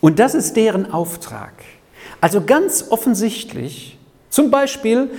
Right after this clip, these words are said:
als der Engel in der Weihnachtsgeschichte ja ganz bekannt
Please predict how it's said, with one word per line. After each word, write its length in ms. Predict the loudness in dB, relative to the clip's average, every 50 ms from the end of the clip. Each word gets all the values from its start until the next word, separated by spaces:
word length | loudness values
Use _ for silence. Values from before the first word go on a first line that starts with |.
| -14 -2 0
als 220 | 0 0 0 2
der 200 | 0 0 4 4
Engel 340 | 4 4 6 8 8 8 8
in 160 | 6 4 -2
der 140 | -6 -4 0
Weihnachtsgeschichte 920 | 0 2 2 2 0 -2 -4 -6 -10 -10 -10 -8 -8 -8 -10 -10 -8 -6 -4
ja 100 | -4 -2
ganz 380 | 0 0 0 0 0 -2 -4
bekannt 600 | -8 -10 -8 -2 0 0 2 2 2 0 0 -4